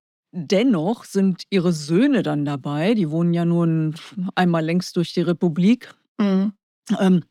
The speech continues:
Speaker 1: dass sie unbedingt zurückkommen soll. Ist das auch so eine Situation, wo du glaubst, dass, dass man mehr oder weniger mit Familie da mit reinkommt?
Speaker 2: Also ich glaube schon, dass das ein Problem sein kann,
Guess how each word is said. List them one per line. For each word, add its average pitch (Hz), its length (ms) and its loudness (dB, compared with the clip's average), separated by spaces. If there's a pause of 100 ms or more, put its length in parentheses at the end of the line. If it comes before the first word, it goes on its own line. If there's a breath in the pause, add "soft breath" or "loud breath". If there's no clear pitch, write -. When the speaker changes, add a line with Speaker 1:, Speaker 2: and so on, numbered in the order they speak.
Speaker 1:
dass 196 160 -2
sie 202 80 0
unbedingt 208 420 2
zurückkommen 156 680 -2
soll. 143 340 -2 (400 soft breath)
Ist - 240 -6
das 202 300 0
auch 226 260 -2
so 226 160 -2
eine 214 160 2
Situation, 220 1300 0 (280)
wo 208 80 -2
du 190 100 2
glaubst, 196 400 -2
dass, - 440 -8 (320)
dass 185 160 -4
man 185 300 2
mehr 196 200 0
oder 196 180 0
weniger 208 380 0
mit 190 220 -2
Familie 202 540 0
da 190 180 0
mit 180 360 -4
reinkommt? 214 800 -2 (760)
Speaker 2:
Also 233 240 0
ich 240 120 -6
glaube 247 260 0
schon, 277 340 -2
dass 269 200 0
das 247 220 -10 (100)
ein 226 280 0
Problem 202 920 0 (340)
sein 185 640 0
kann, 196 600 0